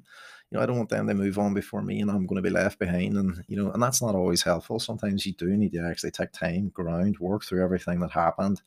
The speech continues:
process your stuff, look at your unconscious bias, not your bias, your unconscious, uh, conditioning, your behavior, you know, your communication, your expectations, your belief system, all that stuff, um, within your relational template that maybe influenced how that relationship may or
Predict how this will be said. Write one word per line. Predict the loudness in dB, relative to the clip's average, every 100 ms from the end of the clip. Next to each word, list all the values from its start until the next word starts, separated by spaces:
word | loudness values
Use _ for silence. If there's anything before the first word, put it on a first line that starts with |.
| _ _ -2
process | 6 6 6 0 0
your | -2
stuff, | -2 0 0
look | -2 -4
at | -2
your | -2
unconscious | -2 -2 -2 -2 -2
bias, | 2 2 2 2 -2
not | -4 -6
your | -12
bias, | -12 -2 -2
your | -2 -8
unconscious, | -6 -4 -4 -4 -2 -2 0
uh, | -2 -2 -4
conditioning, | -4 -4 -2 0
your | 0 0
behavior, | -2 -2 2 2 0 -2 -16 -18 -16 -14 -16 -10 0
you | 4
know, |
your | 4
communication, | 4 4 4 6 6 4 4
your | 4
expectations, | 2 0 -4 -2 -2 0 0 0
your |
belief | -2 -2 0 0
system, | -2 -2 -2 -2
all | 2 4 4
that | 4
stuff, | 0 0 0 -4 -20 _
um, | -4 -2 0 -2 -6 -10 _
within | -6 0 4
your | 4
relational | 4 2 0 -2
template | -2 -2 0 -2 -2
that | -4 -2
maybe | -2 0
influenced | 0 -2 -2 -2 0 2
how | 2
that | 6 4
relationship | 4 2 2 0 -2 -2
may | 0 2
or | 4 2 0